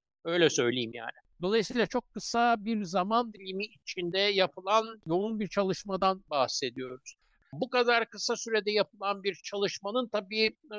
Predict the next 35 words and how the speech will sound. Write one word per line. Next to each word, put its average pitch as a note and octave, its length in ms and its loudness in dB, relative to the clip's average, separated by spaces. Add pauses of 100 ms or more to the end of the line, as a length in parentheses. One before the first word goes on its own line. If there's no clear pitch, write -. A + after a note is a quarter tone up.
sokağa G3 600 4
yansıması, F#3+ 680 0
akademiya A#3 640 -2
da F3 120 0
bu D#3+ 60 -10
kadar D#3+ 360 0
yeniyken G#3 640 -4
sokağa F#3+ 420 -2
yansıması E3+ 640 0
da C3+ 80 -2
epey A#2+ 400 -4
gecikiyor. F3+ 640 -6
Dolayısıyla F#3+ 640 2
sokakta G3+ 580 2
kokuya G#3 580 0
dair F3 300 4
bilmediğimiz F#3 880 -6
çok - 220 -8
fazla E3 360 2
şey A2+ 340 2
var. B2 200 2
Bunların G#3 560 2
en A3+ 220 -8
başında E3+ 400 0
geleni D#3 480 -2
belki E3 420 -2 (280)
de, G#3+ 140 0 (300)
e, D#3+ 280 4
bizim F3+ 240 2
kokuları F#3 500 0
tek - 320 -4
şeylermiş C3 720 2
gibi - 340 -16
düşünmemiz. A#2 720 -6
Yani C#3 400 2